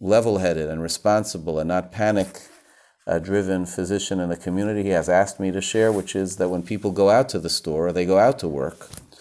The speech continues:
when they come home, the first thing they should do is take their clothes and put them in the washing machine and take a shower and change. Um, there's stuff out there.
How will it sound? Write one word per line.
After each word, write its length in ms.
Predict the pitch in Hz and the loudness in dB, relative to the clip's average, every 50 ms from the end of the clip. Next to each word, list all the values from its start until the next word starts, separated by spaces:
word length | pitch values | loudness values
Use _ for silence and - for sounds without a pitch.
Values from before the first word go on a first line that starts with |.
| - _ _ _ _ _ _ - | -20 _ _ _ _ _ _ -6
when 120 | - 92 | -4 -2
they 120 | 92 92 | -2 -2
come 240 | 90 - - 104 101 | -2 -2 -4 -2 -2
home, 520 | 101 113 117 117 127 135 147 156 151 147 - _ _ - _ _ _ _ _ _ - | 2 4 4 6 6 4 2 0 -2 -6 -8 _ _ -20 _ _ _ _ _ _ -12
the 80 | 92 | -10
first 340 | - - - 110 110 110 - | -6 0 2 2 2 2 0
thing 140 | 110 107 107 | -2 0 0
they 120 | 104 104 | 0 0
should 220 | 98 - - 95 90 | 0 -2 -4 -2 -2
do 180 | 110 113 120 | 0 2 4
is 340 | 127 131 139 131 131 - - - - - - _ _ _ _ - | 4 4 4 2 0 -6 -8 -12 -20 -20 -20 _ _ _ _ -10
take 240 | - - 110 110 110 | -4 -2 -2 -2 0
their 100 | - 123 | 0 -2
clothes 360 | 120 - - 110 110 107 98 | 0 2 2 4 4 4 2
and 120 | 101 95 - | -2 -2 -2
put 140 | 107 95 | -2 -2
them 120 | - 95 92 | 0 0 0
in 60 | 92 | 0
the 80 | 90 87 | 2 4
washing 400 | 82 80 80 80 - - 78 76 | 4 6 4 4 2 -2 -8 -8
machine 520 | 73 - - - 92 101 110 113 117 - - _ _ _ - | -8 -8 -6 -4 -4 -4 -4 -6 -10 -14 -18 _ _ _ -6
and 200 | 87 82 78 - _ | -6 -6 -6 -8 _
take 240 | - - 98 95 95 | -2 0 0 0 0
a 40 | - | -2
shower 580 | - - - 98 90 92 101 120 135 143 139 - _ _ _ _ _ _ - | -4 0 4 6 6 6 6 4 2 0 -4 -10 _ _ _ _ _ _ -8
and 180 | - 98 85 80 | -6 -4 -4 -4
change. 500 | - - 76 67 64 64 64 - - - _ _ _ _ _ _ _ _ _ _ _ _ _ - _ _ _ - | -4 -4 -4 -4 -4 -8 -12 -16 -20 -20 _ _ _ _ _ _ _ _ _ _ _ _ _ -20 _ _ _ -4
Um, 560 | - 87 85 87 87 87 92 92 95 95 - | 0 4 4 4 4 4 0 -2 -4 -4 -4
there's 200 | - 107 101 95 | -2 -2 -2 -2
stuff 240 | - - 123 117 - | 0 2 2 2 4
out 220 | 131 127 123 123 - | 4 2 2 2 2
there. 240 | 98 82 80 82 | 0 -2 -2 -4